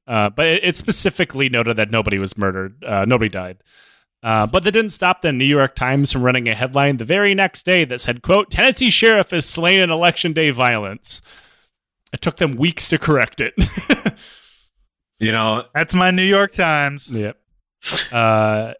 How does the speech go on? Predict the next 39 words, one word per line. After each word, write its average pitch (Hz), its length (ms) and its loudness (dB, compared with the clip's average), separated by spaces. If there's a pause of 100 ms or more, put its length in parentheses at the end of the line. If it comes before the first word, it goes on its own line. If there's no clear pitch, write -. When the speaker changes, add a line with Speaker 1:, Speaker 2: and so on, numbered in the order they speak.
(120)
Speaker 1:
now, 180 220 0
after 208 340 2
this, 180 280 0
this - 640 -2
kind 156 160 0
of 143 100 -2
like 143 260 2
an 151 120 -2
impromptu 151 840 0
martial 135 400 0
law 120 260 2
was 185 160 -2
put 202 160 0
in 214 100 0
place 220 340 0
by 147 360 2
the 151 160 -2
soldiers 151 480 0
themselves. 110 680 -2
Uh, 107 240 0
they 123 140 -2
patrolled 180 380 0
the 190 80 -4
town 160 320 0
and 139 160 -4
set 139 120 0
up 123 120 0
outposts. 170 720 0 (440)
Uh, 123 240 2
they 143 140 2
also 175 380 2
armed 143 320 2
townspeople 135 720 0
and 104 100 -2
kinda 139 220 -2
set 151 160 -2
up, 147 180 -2
like, 135 180 0
a 117 200 0